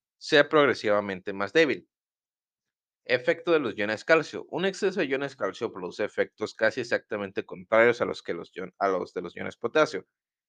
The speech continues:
haciendo que el corazón pro-, eh, grese hacia una contracción espástica. Este efecto está producido por el efecto directo de los iones calcio en el li-, en, en el inicio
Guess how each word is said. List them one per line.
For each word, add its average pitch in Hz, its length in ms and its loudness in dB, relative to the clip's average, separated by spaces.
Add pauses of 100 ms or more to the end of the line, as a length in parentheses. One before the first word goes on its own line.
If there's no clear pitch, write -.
haciendo 156 380 0
que 151 80 0
el 131 80 -2
corazón 135 480 4
pro-, 127 400 0
eh, 101 520 2
grese 123 400 2
hacia 107 280 0
una 110 240 -4
contracción 98 560 -10
espástica. - 800 -8 (600)
Este 156 220 0
efecto 170 300 2
está 127 220 2
producido 120 320 0
por 104 100 -2
el 82 120 -2
efecto 113 440 -4
directo 95 360 -4
de 98 60 0
los 87 120 -6
iones 95 260 -8
calcio 113 320 2
en 113 60 -6
el 95 200 -6
li-, 104 240 -12
en, 101 380 -14
en 110 160 -6
el 110 140 -4
inicio 131 560 -6